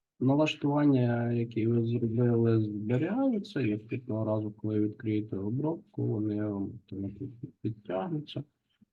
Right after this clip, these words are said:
Значить, е, ось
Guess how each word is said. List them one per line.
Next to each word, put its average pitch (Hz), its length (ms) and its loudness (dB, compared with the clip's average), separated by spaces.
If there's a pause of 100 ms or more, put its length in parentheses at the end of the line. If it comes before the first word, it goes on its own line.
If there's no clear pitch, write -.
(380)
Значить, 123 520 -8
е, 113 580 0 (540)
ось - 420 -12